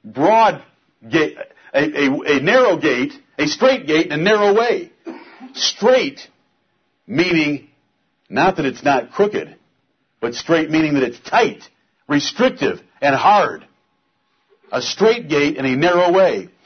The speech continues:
It is hard to get into the kingdom of heaven. The way to heaven is a difficult way.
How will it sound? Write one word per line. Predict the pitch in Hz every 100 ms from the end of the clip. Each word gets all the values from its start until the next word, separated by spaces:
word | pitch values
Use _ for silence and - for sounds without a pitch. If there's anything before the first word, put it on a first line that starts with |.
| _ _ -
It | 190
is | 170 147
hard | - 254 254 143 110 127 - -
to | 151
get | 151 175
into | 190
the | 156
kingdom | - 202 190
of | 185
heaven. | 180 196 120 92 _ _ _ _
The | - 160
way | 160 247
to | 254
heaven | 156 160 135 127 143 - _ -
is | 170
a | - 139
difficult | 131 269 226 - 170 139
way. | 143 127 90 80